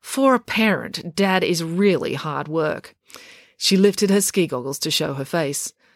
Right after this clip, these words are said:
Dad clutched his chest in relief. Then he tapped the telephone receiver hanging next to him.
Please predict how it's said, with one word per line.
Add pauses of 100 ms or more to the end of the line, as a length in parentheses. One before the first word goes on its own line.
(220)
Dad
clutched
his
chest
in
relief. (340)
Then
he
tapped
the
telephone
receiver
hanging
next
to
him.